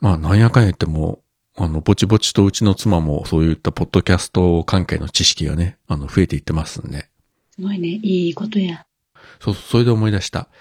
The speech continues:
Speaker 1: その、今日、柳川に遊びに行ったという話、さっきしましたけれども、行く時車の中で、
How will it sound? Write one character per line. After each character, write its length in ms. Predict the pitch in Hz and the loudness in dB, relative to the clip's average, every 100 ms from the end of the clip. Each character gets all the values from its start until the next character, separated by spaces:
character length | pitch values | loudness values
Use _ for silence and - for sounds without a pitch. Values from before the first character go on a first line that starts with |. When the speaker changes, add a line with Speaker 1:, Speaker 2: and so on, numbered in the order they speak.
| _ - | _ -10
Speaker 1:
そ 140 | 98 | -6
の、 140 | 90 | -6
今 500 | - 175 151 110 82 | 0 4 4 4 2
日、 40 | - - | -4 -2
柳 280 | 113 117 120 | 2 4 4
川 140 | 120 | 4
に 80 | 107 | 2
遊 240 | 101 - | 2 0
び 80 | 104 | 0
に 100 | 87 | -2
行 60 | 80 | -2
っ 20 | |
た 140 | 85 | -6
と 100 | - | -4
い 20 | |
う 40 | 76 | -6
話、 360 | 85 80 - | -6 -6 -6
さ 140 | - 92 | -2 -4
っ 40 | |
き 100 | - | -4
し 80 | - | -6
ま 120 | 90 | -6
し 60 | - | -6
た 100 | - | -8
け 120 | 80 | -6
れ 40 | |
ど 100 | 73 | -4
も、 380 | 87 92 82 - _ _ _ _ _ _ _ _ | 0 0 0 -2 _ _ _ _ _ _ _ _
行 60 | - | -14
く 60 | - | -2
時 280 | 165 110 | 2 2
車 360 | - 131 139 139 | 2 2 4 2
の 60 | 143 | 2
中 260 | 143 80 | 0 0
で、 340 | 78 80 - | 0 -2 -4